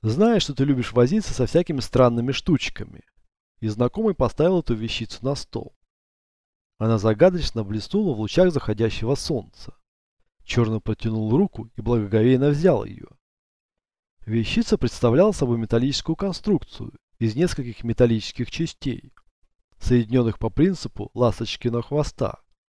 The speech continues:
Основа конструкции — равносторонний крест. Чёрный осторожно нажал на одну из граней. Части конструкции легко и плавно сдвинулись относительно друг друга,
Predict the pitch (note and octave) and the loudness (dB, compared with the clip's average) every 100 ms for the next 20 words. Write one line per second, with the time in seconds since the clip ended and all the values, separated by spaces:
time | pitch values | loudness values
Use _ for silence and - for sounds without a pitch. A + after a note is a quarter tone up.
0 | _ _ _ _ _ - G#2+ G#2 F#3+ A#3 | _ _ _ _ _ -4 0 0 4 6
1 | G3+ - C3+ - - B2+ - - G#2+ F#2+ | 6 4 2 0 2 0 0 -10 -8 -8
2 | F2 F2 A2 B2+ B2 - C3 D#3+ F3+ - | -10 -2 0 0 0 4 6 6 4 2
3 | B2 F2 - - - - _ _ _ _ | 2 0 -8 -18 -20 -20 _ _ _ _
4 | - - B2 A2+ A2 - A2+ C3 F3+ C#3 | -6 0 2 2 -2 0 2 4 2 0
5 | G2+ G#2 G#2 C#3 D#3+ G#2+ G2 A2 G#2+ G#2 | -6 -2 2 4 4 2 -2 -2 -2 2
6 | B2+ G2+ - - - _ _ _ _ _ | 2 2 -2 -16 -20 _ _ _ _ _
7 | _ _ _ _ _ - - B2 - A#2 | _ _ _ _ _ -2 2 2 0 0
8 | A#2 - B2+ A#2 - A#2+ A2+ A2+ A2 - | -2 0 -2 -2 -2 0 2 2 0 0
9 | A#2 - D#3+ F#3+ D3+ G2+ - F#2+ A#2+ D#3+ | -2 2 2 2 0 -6 -8 -2 2 4
10 | F#3+ A#2+ - A#2 B2 G#2+ D#3+ D#3 B2 G#2 | 2 -4 -6 -6 -4 -4 -4 -4 -4 -2
11 | A#2+ A#2 E3+ C3 - B2 | -4 0 0 0 -6 -20